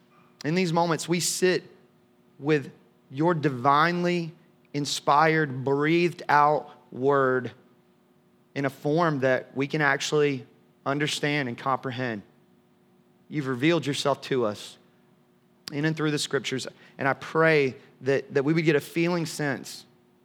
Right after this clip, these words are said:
of the adventure we're about to embark on, that we get the privilege of opening up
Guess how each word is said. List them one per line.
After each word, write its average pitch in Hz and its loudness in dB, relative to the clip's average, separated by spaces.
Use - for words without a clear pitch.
of 131 0
the 143 0
adventure 143 0
we're 131 2
about 123 4
to 139 -4
embark 123 0
on, 110 -6
that 123 -18
we 151 0
get 151 0
the - -4
privilege 139 -4
of - -6
opening 143 0
up 131 0